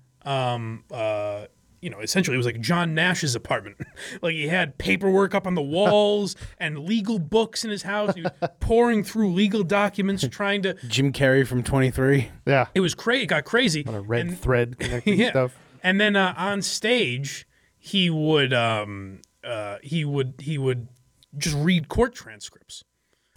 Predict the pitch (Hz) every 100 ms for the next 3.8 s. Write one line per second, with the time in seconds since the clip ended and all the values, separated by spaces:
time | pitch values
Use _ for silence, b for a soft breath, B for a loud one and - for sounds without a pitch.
0 | - - 135 165 180 175 - b b b
1 | b 147 180 208 214 285 285 277 247 294
2 | - - 254 214 202 180 175 220 254 214
3 | 160 175 262 135 117 _ - -